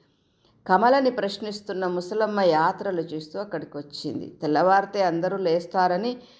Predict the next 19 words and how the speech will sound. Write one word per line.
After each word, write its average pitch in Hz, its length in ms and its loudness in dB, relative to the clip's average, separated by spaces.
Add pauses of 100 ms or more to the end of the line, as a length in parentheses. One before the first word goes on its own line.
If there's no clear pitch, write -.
(260)
స్నానానికి 202 640 2
ఇబ్బంది 190 380 0
అవుతుందని 190 600 0
జనాలు 208 400 2
రాకముందే 196 680 0
స్నానం 190 460 -2
చేయడానికి 170 500 0
ముందుగా 180 440 2
లేచింది. 143 640 -2 (680)
"బెంగాలీ 247 480 6
అమ్మాయివా? 254 800 2 (260)
అలాగే 185 420 2
కనపడుతున్నావు?" 254 1040 0 (140)
అంది. 165 480 -4 (600)
"అవును, 185 440 4 (160)
బెంగాలీ 196 560 4
అమ్మాయినే," 226 720 -4 (260)
అంది 175 220 -4
కమల. 160 360 -2